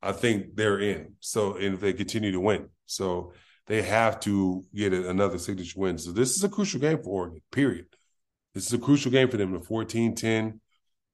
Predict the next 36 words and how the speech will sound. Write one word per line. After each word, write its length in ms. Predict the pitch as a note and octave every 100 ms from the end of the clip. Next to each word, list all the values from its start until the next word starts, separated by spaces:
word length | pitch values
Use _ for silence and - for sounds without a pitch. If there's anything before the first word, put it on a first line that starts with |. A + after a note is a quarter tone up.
| -
they 80 | F2+
have 260 | G2 A2+ -
to 80 | G#2+
win 240 | A2+ A2
these 180 | A2 G2+
next 280 | G#2+ G#2 -
two 440 | A2+ G#2+ G#2+ - _
to 280 | G#2+ G2 G#2+
be, 140 | G2 A2+
even 240 | G#2+ G#2
be 140 | G#2+ G2+
considered. 480 | F2+ - C#3 F#2
They 80 | F2+
have 200 | G2 G#2
to 60 | G2
beat 180 | A2 G#2+
S 220 | G#2+ -
C 240 | A#2+ A#2 -
and 300 | A2 C3 A#2+
U 80 | G2
C 180 | - F#2+
L 100 | D#2
A. 100 | - _ _ _ _ _ _ _ _ _ _ _ _ _ _ _ _ -
So 480 | A#2 A2+ G#2+ G#2 F#3+
we'll 240 | C4 A3+
see. 260 | - F3+ F3
Like 240 | D#3+ C3
I 60 | C3
said, 240 | D3+ C#3
I 40 |
think 140 | C#3 C3+
the 60 |
men's 300 | B2+ C3+ B2+
team 360 | - C3+ C3 B2
is, 140 | A2+
has 340 | A2+ A#2 A2